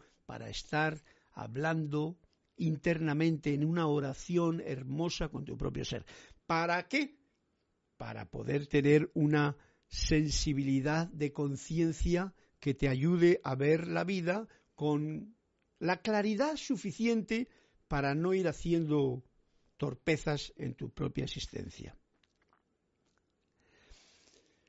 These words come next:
Cuanto más expandida está la conciencia,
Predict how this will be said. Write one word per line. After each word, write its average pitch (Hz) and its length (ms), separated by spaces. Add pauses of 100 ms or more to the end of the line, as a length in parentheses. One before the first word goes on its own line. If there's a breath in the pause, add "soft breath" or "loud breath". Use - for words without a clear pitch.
(1500 soft breath)
Cuanto 151 480
más 165 300
expandida 214 840
está - 300
la 143 120
conciencia, 240 800